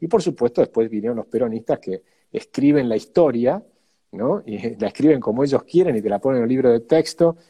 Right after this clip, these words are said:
y lo pusieron a Cavallo como una especie de personaje maldito y no sé qué. Cavallo es un patriota, es un tipo súper inteligente, tiene muchísimas cosas positivas para seguir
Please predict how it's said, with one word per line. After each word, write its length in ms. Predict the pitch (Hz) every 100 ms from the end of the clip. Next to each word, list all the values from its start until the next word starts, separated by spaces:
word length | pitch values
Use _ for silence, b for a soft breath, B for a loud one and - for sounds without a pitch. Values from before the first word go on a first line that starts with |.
| b -
y 80 |
lo 100 | 110
pusieron 400 | 101 107 - 131
a 100 | 123
Cavallo 440 | 113 120 120 151 135
como 200 | 107 107
una 80 | 110
especie 340 | - 117 127
de 80 | 104
personaje 520 | 101 98 113 110 -
maldito 600 | 104 98 110 139 139 117
y 40 | 98
no 80 | 98
sé 160 | 101
qué. 200 | 107 104 - b b
Cavallo 320 | - 107 139 143
es 120 | -
un 120 | 117
patriota, 720 | - 104 - 151 156 160 165 -
es 140 | -
un 80 | 104
tipo 380 | - 113 113 107
súper 420 | - - 151 139
inteligente, 760 | 113 101 104 - 139 143 151 151 b b b b
tiene 240 | - 113
muchísimas 640 | - 113 - 190 - 127 110
cosas 300 | 135 - 131
positivas 580 | - - 104 120 127 -
para 200 | 98 95
seguir 720 | - 110 151 156 117 _